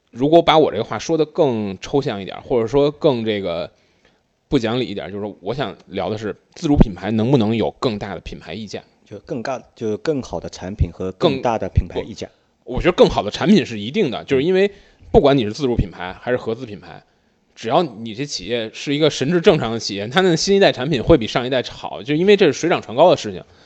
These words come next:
Speaker 1: 那我想说的是，就是自主品牌能不能通过它的产品的改造，通过它的一些现，现有的技术能力的这种发掘，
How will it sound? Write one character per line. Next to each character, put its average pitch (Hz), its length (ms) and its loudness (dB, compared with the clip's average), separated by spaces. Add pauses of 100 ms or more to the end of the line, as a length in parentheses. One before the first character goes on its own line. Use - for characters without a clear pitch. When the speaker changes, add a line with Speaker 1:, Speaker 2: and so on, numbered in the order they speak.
(240)
Speaker 1:
那 143 100 0
我 - 80 6
想 147 100 6
说 147 120 2
的 139 60 4
是， 123 120 -2
就 - 100 4
是 131 80 6
自 - 160 -8
主 175 80 4
品 131 140 8
牌 98 160 -8
能 123 140 -4
不 147 40 -4
能 135 200 -2 (440)
通 175 140 -2
过 160 120 8
它 120 120 -4
的 120 160 0 (480)
产 - 180 -12
品 110 160 -8
的 90 240 -8
改 87 220 -10
造， 92 200 -6 (160)
通 147 140 -2
过 135 80 4
它 113 100 -6
的 123 80 -2
一 117 60 -2
些 117 320 2 (300)
现， 123 340 2
现 170 300 4
有 120 160 0
的 104 100 -4
技 139 160 -4
术 117 120 -2
能 98 220 -6
力 117 80 0
的 98 140 -4
这 101 60 -4
种 87 180 -8 (540)
发 160 240 4
掘， 95 240 -2